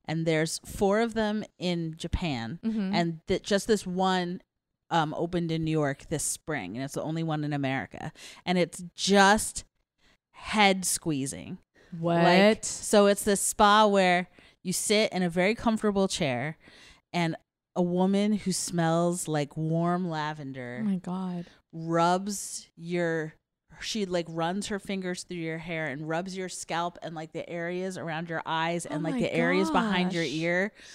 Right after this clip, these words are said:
Speaker 1: for an hour, and, like, soft music plays, and a woman very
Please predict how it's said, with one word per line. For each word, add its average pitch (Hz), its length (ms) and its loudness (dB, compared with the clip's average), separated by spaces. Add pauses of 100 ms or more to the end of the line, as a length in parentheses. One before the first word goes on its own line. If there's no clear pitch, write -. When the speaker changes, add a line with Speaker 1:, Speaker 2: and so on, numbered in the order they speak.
(220)
Speaker 1:
for 180 200 -2
an 170 100 0 (100)
hour, 180 580 2
and, 160 180 -6
like, 151 160 -6
soft 175 460 0
music 175 400 -4
plays, 156 520 -4 (400)
and 180 160 0
a 175 40 2
woman 196 380 2
very 196 680 0